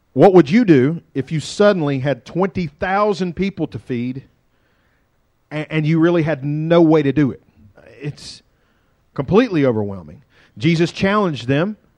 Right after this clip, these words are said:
and they, they tallied the bill up and said, uh, "I don't think, we don't have enough.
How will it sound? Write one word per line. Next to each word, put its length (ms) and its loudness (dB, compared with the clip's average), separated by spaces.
and 120 -2
they, 220 -2
they 120 -2
tallied 440 -2
the 80 -2
bill 240 4
up 260 2
and 160 -4
said, 400 -2
uh, 300 -4
"I 120 -8
don't 220 -4
think, 160 -4
we 120 0
don't 200 0
have 160 -2
enough. 300 0